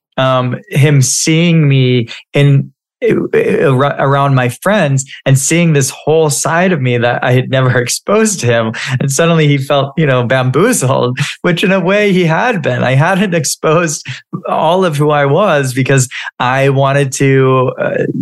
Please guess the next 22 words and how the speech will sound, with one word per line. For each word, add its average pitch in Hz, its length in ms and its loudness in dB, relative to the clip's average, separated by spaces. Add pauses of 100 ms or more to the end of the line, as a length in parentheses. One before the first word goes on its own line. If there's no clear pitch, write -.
(160)
please 208 400 0
him. 113 240 -2
And 117 80 0
I 120 80 0
wanted 127 360 0
to 131 140 -2
be 147 300 0
the 143 120 0
boyfriend 135 440 0
that 123 120 0
he 127 100 2
was 120 180 2
looking 165 380 0
for 110 420 0 (240)
and 127 180 2
conform 143 640 2
to 127 160 0
his 147 440 0 (440)
ideal 135 1000 0
expectation 139 1080 0
of 117 160 0
what 127 220 0